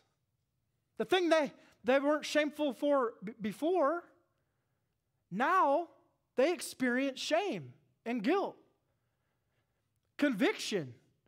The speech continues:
But they've never felt that before, so watch what they do. So they sewed fig leaves together to cover themselves, and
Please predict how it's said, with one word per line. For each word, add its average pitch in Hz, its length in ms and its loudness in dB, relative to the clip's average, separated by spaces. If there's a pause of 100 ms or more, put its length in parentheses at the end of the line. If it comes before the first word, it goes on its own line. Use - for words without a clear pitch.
(140)
But 262 100 -2
they've 311 120 4
never 311 220 4
felt 330 260 4
that 330 140 2
before, 269 540 0 (180)
so - 140 -4
watch 277 280 0
what 269 140 -8
they 269 140 2
do. 339 400 -2 (800)
So 262 160 0
they 311 160 2
sewed 311 240 0
fig 349 200 -2
leaves 320 260 0
together 233 440 0
to 247 100 -2
cover 330 340 0
themselves, 247 800 -2 (440)
and 220 240 0